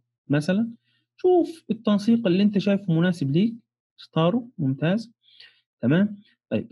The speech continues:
عاوز أبدأ هنا أكتب إيه؟ هنا الأيام، أيام الأسبوع، وهنا إيه؟ المواد. يعني هنا مثلا المواد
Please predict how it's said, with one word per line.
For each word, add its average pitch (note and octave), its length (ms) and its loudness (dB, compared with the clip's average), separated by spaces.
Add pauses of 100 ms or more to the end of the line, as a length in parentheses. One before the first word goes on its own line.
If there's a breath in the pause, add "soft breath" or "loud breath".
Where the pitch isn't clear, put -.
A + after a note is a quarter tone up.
عاوز G#3+ 200 0
أبدأ G#3+ 200 0
هنا G#3 200 4
أكتب G#3 260 -2
إيه؟ F#3+ 240 2 (580)
هنا D#3 180 0
الأيام، C#3+ 560 0
أيام D#3+ 180 2
الأسبوع، D#3+ 320 -2
وهنا D#3+ 240 2
إيه؟ E3 220 0 (200)
المواد. C3+ 480 0 (180)
يعني A2 200 -2
هنا C#3 260 0
مثلا C#3+ 200 -8 (180)
المواد C#3 540 0